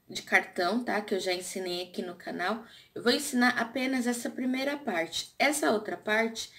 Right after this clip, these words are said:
eu já ensinei uma completa, que é a do Garfield, eu vou deixar linkada aqui. E aí vocês vão fazendo. Eu vou só ensinar essa primeira parte.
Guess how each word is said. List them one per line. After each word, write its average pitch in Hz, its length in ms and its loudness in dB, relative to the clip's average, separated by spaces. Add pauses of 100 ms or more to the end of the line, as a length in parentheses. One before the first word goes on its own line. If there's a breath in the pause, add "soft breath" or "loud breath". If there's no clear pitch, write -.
(400 loud breath)
eu 226 140 8
já 247 480 6
ensinei 247 460 4
uma 233 260 6
completa, 233 580 2
que 196 560 -4
é 190 140 4
a 196 40 6
do 208 120 0
Garfield, 214 540 4
eu 214 60 0
vou 208 100 0
deixar 196 320 -2
linkada 190 400 -2
aqui. 226 440 -4 (720 loud breath)
E 269 520 4
aí 233 320 8
vocês 247 580 2
vão 240 180 2
fazendo. 233 440 0
Eu 190 40 -6
vou 214 120 0
só 254 160 -2
ensinar 262 300 -2
essa 254 140 -6
primeira 247 400 -2
parte. - 640 2